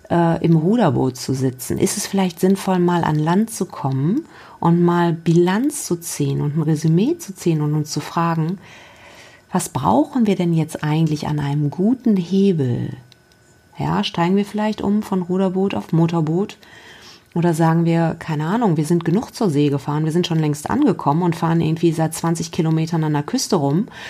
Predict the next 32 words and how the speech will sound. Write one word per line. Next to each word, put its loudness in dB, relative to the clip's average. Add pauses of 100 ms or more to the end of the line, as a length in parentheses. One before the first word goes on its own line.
(180)
und 0
sollten 2
vielleicht 0
mal 0
den, 0
den 0
Fuß 2
an 0
Land -2
setzen. -6 (640)
Was 0 (160)
immer 0
dir 2
in 0
den 4
Sinn 2
kommt, -8
versuche -2
mal -4
aktiv -4
mit -4
diesem 0
Bild 0
zu -4
arbeiten 0 (640)
und 2
das 0
ganz 0
konkret -2
auf -4
deine 2
Situation -2